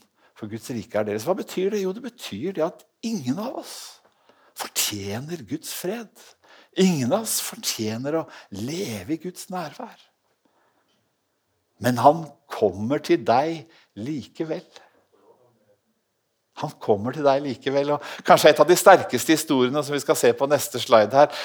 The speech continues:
er fortellingen om Zacchaeus. Hvem var Zacchaeus? Han var definitivt ikke den som folk trodde at Jesus skulle ta inn når han kommer inn i byen, for han var jo, en ting var at han var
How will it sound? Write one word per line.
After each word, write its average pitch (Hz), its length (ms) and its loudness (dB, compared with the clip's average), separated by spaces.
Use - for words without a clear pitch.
er 127 340 10
fortellingen 156 720 0
om 160 160 -2
Zacchaeus. 185 720 0
Hvem 165 320 8
var 175 240 12
Zacchaeus? 208 560 8
Han 190 140 12
var 220 100 12
definitivt 220 720 6
ikke 214 180 6
den 220 220 8
som 214 140 6
folk 202 280 4
trodde 226 520 8
at 170 240 8
Jesus 151 400 8
skulle 196 240 -6
ta 180 240 8
inn 180 120 0
når 180 180 6
han 180 60 -10
kommer 170 280 4
inn 185 120 -4
i 185 80 -2
byen, 196 320 6
for 165 200 8
han 190 160 10
var 170 200 12
jo, 208 100 10
en 196 160 6
ting 220 160 4
var 190 220 12
at 202 100 6
han 226 80 10
var 240 160 10